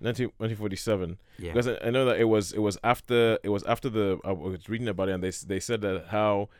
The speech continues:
Speaker 1: it was made pretty soon after the Second World War.
Speaker 2: Yeah.
Speaker 1: After the Second World War ended. And apparently they were, like, re-, you were talking about, you know, um, The Seahawk and Adventures of Robin Hood, and they released, they re-released those after the war ended,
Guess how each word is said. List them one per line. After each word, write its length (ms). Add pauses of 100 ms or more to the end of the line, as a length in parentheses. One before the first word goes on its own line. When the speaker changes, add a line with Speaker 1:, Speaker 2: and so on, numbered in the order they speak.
(560)
Speaker 1:
it 100
was 220
made 320
pretty 180 (120)
soon 380
after 220
the 80
Second 320
World 240
War. 300 (320)
Speaker 2:
Yeah. 180
Speaker 1:
After 200
the 40
Second 200
World 120
War 180
ended. 420 (300)
And 160
apparently 440
they 100
were, 180
like, 220
re-, 340
you 120
were 80
talking 260
about, 320
you 80
know, 400
um, 360
The 40
Seahawk 640
and 380
Adventures 360
of 80
Robin 220
Hood, 240
and 140
they 80
released, 640 (120)
they 200
re-released 640
those 420 (260)
after 220
the 80
war 260
ended, 400